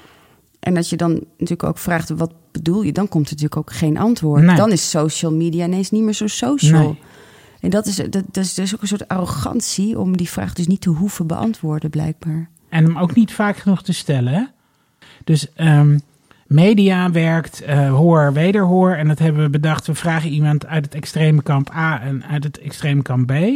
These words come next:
Speaker 2: Maar dat betekent dat het, de eigenlijke vraag niet gesteld wordt aan de baas van Schiphol. Hè, dus het is makkelijker om te zeggen van, eh, eh,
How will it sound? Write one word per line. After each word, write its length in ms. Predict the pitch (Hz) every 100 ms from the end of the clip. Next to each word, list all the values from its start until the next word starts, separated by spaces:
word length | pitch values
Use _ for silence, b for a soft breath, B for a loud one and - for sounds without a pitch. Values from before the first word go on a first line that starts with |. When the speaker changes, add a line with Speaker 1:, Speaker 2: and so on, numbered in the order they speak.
| 277 _ b b b b
Speaker 2:
Maar 160 | 165 165
dat 80 |
betekent 280 | 170 190 180
dat 120 | 165
het, 160 | 151 151 - _
de 180 | _ 151 -
eigenlijke 640 | 180 214 254 - 160 143
vraag 420 | 147 175 170 165
niet 220 | 180 233 -
gesteld 460 | 147 - 175 190
wordt 220 | 151 135
aan 220 | 139 139 139
de 60 |
baas 280 | 131 147 147
van 100 | 160
Schiphol. 500 | - 220 - 131 139 _ _ _ b b b b b
Hè, 100 | 170
dus 220 | 180 - B B B
het 140 | - 160
is 100 | 156
makkelijker 560 | - - 180 156 151
om 180 | - 151
te 100 | 151
zeggen 360 | 156 156 147 156
van, 240 | 156 143
eh, 160 | 143 135
eh, 440 | 131 123 147 143